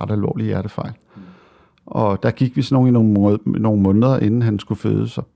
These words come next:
i sådan et limboland, hvad, øh, hvordan ville det egentlig gå, når han blev født? Og ingen kunne rigtig sådan for alvor sige noget. Og da han så blev født, så, øh, så gik vi nogle uger,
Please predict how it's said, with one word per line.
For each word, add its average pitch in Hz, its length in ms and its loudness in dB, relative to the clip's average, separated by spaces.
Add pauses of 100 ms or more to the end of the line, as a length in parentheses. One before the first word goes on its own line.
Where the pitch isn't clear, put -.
(120)
i 104 80 -2
sådan 107 160 -4
et 98 60 -2
limboland, 107 540 0
hvad, 110 360 -2
øh, 87 220 -2 (360)
hvordan 107 360 -4
ville 123 120 0
det 101 60 -2
egentlig - 240 -4
gå, 104 200 -2
når - 80 -6
han 98 120 -2
blev - 80 -6
født? - 320 -4
Og 101 80 -2
ingen 117 160 0
kunne - 220 -6
rigtig 113 240 -8
sådan 104 280 -4
for 107 120 -6
alvor 104 260 -4
sige - 220 -8
noget. 101 240 -8 (720)
Og - 80 -4
da 120 60 2
han 120 120 4
så 147 140 0
blev 135 140 0
født, 185 380 -2
så, 123 500 -4
øh, 85 240 -4 (880)
så - 120 -6
gik 131 220 -4
vi 139 60 0
nogle 117 180 0
uger, 113 220 -2